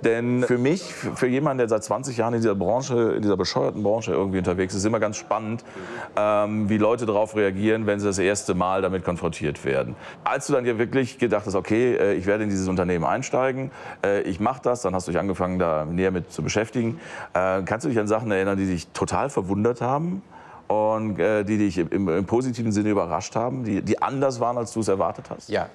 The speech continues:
Speaker 2: also ich habe ja in einem Großkonzern gearbeitet mit ungefähr fünftausend Mitarbeitern. Die kann man nicht alle kennen. Äh, man kennt halt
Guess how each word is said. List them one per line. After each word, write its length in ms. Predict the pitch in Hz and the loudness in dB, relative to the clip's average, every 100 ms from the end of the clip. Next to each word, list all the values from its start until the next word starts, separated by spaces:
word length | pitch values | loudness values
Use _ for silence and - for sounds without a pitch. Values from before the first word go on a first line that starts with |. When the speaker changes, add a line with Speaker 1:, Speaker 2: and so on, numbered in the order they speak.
| - | -4
Speaker 2:
also 220 | 104 104 | -2 0
ich 180 | 117 110 | -2 -2
habe 180 | 123 127 | 0 0
ja 40 | |
in 80 | 117 | 0
einem 140 | 113 | 0
Großkonzern 760 | 98 107 120 - 123 98 113 110 | 0 0 0 -4 -4 0 0 0
gearbeitet 640 | 95 92 98 117 120 120 | 0 0 0 0 0 -2
mit 280 | 95 104 101 - - - - - - | 0 0 -2 -10 -20 -20 -20 -20 -6
ungefähr 540 | 120 110 98 107 101 95 | -2 0 0 0 0 0
fünftausend 640 | - 117 - 104 101 98 | -2 -4 0 0 0 0
Mitarbeitern. 640 | 101 110 117 117 123 135 | 0 2 0 2 2 0
Die 140 | 135 107 | 0 0
kann 200 | - 113 | 0 0
man 140 | 120 | 2
nicht 220 | 127 123 | 0 -2
alle 240 | 104 117 123 | -4 0 -2
kennen. 460 | - 117 135 156 | 0 0 0 0
Äh, 420 | 156 - 110 69 95 | -4 -4 -4 -2 -4
man 260 | 90 98 98 - _ | -2 -2 -4 -10 _
kennt 240 | - 123 110 | -2 -2 0
halt 240 | 110 101 | 0 -2